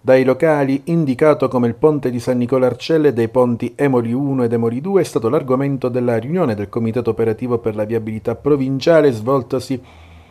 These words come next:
presso la prefettura di Cosenza, presieduto dal prefetto Paola Galeone, alla quale hanno partecipato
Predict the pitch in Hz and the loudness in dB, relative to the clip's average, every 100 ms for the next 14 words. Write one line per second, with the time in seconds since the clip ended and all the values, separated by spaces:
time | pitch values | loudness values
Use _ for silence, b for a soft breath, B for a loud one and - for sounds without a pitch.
0 | B B - 151 - 131 120 - 180 143 | B B 4 4 4 4 4 2 0 0
1 | 135 - 185 143 113 143 123 135 147 156 | -4 0 4 4 4 -2 0 0 0 0
2 | 117 - 110 110 _ - 120 123 175 214 | 0 0 -2 -2 _ -2 0 2 2 2
3 | 117 107 107 104 104 - 117 117 139 127 | 2 0 2 0 -2 0 0 2 2 0
4 | - 117 107 - - 127 113 110 110 135 | 0 0 0 -8 4 4 6 2 0 0
5 | 156 185 202 175 107 101 120 110 113 117 | 2 4 2 2 0 0 -2 0 0 0
6 | - 143 - 139 135 143 156 127 - 104 | 0 -2 0 -4 -4 0 4 4 0 -6